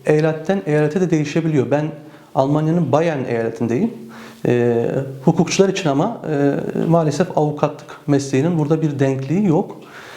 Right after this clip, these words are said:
E, diplomamız tanınıyor fakat biz, e, avukat olarak çalışamıyoruz. Onun yerine jurist olarak, hukukçu olarak çalışıyoruz. E, yani bir hukuk bürosunda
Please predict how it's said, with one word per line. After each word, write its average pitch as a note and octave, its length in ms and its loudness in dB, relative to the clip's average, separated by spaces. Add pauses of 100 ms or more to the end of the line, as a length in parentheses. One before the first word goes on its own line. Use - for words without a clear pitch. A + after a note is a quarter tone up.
(320)
E, B2 240 2
diplomamız F3+ 640 2
tanınıyor F#3 460 2 (640)
fakat E3+ 440 2
biz, G3+ 260 0 (580)
e, C3 80 4
avukat C#3+ 460 0
olarak F#3 300 0
çalışamıyoruz. F#3 720 -2 (180)
Onun F3 200 4
yerine E3+ 380 2 (360)
jurist D#3+ 400 4
olarak, C3+ 320 2 (100)
hukukçu E3+ 360 -2
olarak C3+ 220 2
çalışıyoruz. D#3+ 520 0 (600)
E, - 60 6
yani D3+ 480 2
bir E3+ 80 4
hukuk E3 400 -4
bürosunda B2 640 0